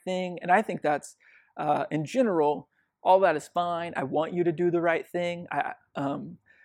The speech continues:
but the way that this says we partner with God is by believing God. That's what it says in, in,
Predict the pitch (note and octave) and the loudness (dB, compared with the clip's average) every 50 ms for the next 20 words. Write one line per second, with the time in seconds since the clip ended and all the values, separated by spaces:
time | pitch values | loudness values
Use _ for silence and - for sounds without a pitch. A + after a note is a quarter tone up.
0 | _ _ _ _ _ _ - G#3 F#3+ - - F#3+ F#3 F3 E3 D#3+ F#3+ B3+ C#4+ D4 | _ _ _ _ _ _ 6 6 6 8 8 6 6 6 6 4 4 4 4 4
1 | D4 B3+ F#3 F3 E3+ E3+ D#3+ D3 G3 A3 A#3 A3 - - - F3 E3+ E3 D#3+ D#3+ | 2 0 0 0 -2 -2 -2 2 4 4 4 4 0 -4 -2 0 0 2 0 -2
2 | C3+ C3 D#3 E3 C#3+ - - F3 E3+ E3+ - E3 D#3+ D3 D#3 D3 C#3 - E3+ E3 | -2 -2 -4 -4 -4 -2 2 2 2 2 0 -2 -4 -4 -6 -6 -4 0 2 4
3 | D3+ C3+ A#2+ - - D3+ _ _ _ _ _ _ _ _ _ - D#3+ D3+ D3+ E3 | 4 2 2 -2 -6 -12 _ _ _ _ _ _ _ _ _ -6 -6 2 6 6
4 | D#3 D3+ C#3 C#3 D3+ D3 D3 D3+ F3 F#3 E3 C#3 D3+ C#3 C3+ C#3 C#3+ B2 A#2 A2 | 6 6 4 2 0 -2 0 -2 -2 -2 -2 -4 -4 -6 -6 -6 -4 -4 -4 -2
5 | - D3+ D3+ - F#3+ F3 D#3 - E3+ E3 D#3+ D3+ - - D#3 D3+ D3 - D3+ D3 | -4 -6 0 2 2 2 4 6 6 6 6 4 0 -4 -4 -4 -4 -4 -4 -4
6 | C#3+ - | -4 -6